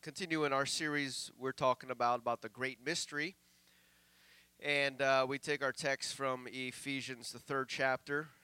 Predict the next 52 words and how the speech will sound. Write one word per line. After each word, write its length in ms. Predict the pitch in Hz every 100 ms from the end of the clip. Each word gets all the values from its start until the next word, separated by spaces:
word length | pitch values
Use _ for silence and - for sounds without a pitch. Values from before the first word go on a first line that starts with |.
| -
Uh, 420 | 117 113 113 113
you 60 | 127
don't 140 | 131
have 140 | 120 -
to 80 | 110
stand. 360 | - 117 113
I'll 80 | 107
just 200 | 107 -
read 140 | 117
this 180 | 107 -
really 180 | 107 101
quick. 400 | - 147 - - _ _ _ _ _ _ _ _ - - _ _
"Unto 280 | 156 160 160
me, 300 | 165 175 180
who 180 | 170
am 100 | 156
less 340 | 147 156 175 -
than 180 | 175 151
the 40 |
least 300 | 151 165 -
of 80 | 143
all 180 | 143 143
these 200 | 147 -
saints, 680 | - 156 190 - - -
is 160 | 151 131
this 160 | 131 -
grace 380 | 147 147 135
given 280 | - 143 160
that 120 | 147 127
I 100 | 127
should 280 | - 120
preach 320 | 123 170 185 160
among 220 | 139 127
the 60 |
Gentiles 640 | 120 135 131 131 120 123 113
the 80 |
unsearchable 640 | 117 127 - 139 - 117 123
riches 360 | 127 - 117
of 120 | 104 -
Christ, 640 | 135 131 151 - - - _
to 100 | 135
make 240 | 139 147 135
all 240 | 143 170
men 260 | 160 151 135
see 460 | - 165 156 143
what 160 | 131 135
is 100 | 120
the 80 | 123
fellowship 560 | - 135 131 - 120
of 120 | 113
the 60 | 113
mystery, 600 | 120 151 - 147 151 165